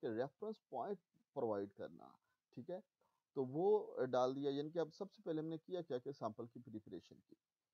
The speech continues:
जो हमारा फर्स्ट पॉइंट बन गया वो सैंपल की प्रिपरेशन है, और उसके लिए जो सॉल्वेंट की सिलेक्शन है, और फिर उसमें small amount of the टीएमएस की ऐड करना है।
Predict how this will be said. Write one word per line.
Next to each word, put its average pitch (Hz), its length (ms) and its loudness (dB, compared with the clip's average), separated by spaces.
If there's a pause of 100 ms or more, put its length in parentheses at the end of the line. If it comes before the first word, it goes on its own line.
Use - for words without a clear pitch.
जो 117 140 0
हमारा 113 260 0
फर्स्ट - 320 -10 (120)
पॉइंट 107 260 -4
बन 95 140 -10
गया 92 100 -8
वो 127 100 -4
सैंपल 104 320 -8
की 113 180 -16
प्रिपरेशन 127 540 -8
है, 190 140 -8 (340)
और 127 520 4
उसके - 260 -8
लिए 113 140 -2
जो 110 120 -8
सॉल्वेंट 117 480 -4
की 156 120 -8
सिलेक्शन 151 480 -12
है, 175 140 -10 (280)
और 156 100 -2
फिर 143 140 -6
उसमें 120 420 -8
small 113 460 -2
amount 98 280 -8
of 101 180 -10
the 131 160 -8
टीएमएस 98 380 -10
की - 200 -14 (100)
ऐड 98 180 -6
करना 60 300 -14
है। 95 280 -18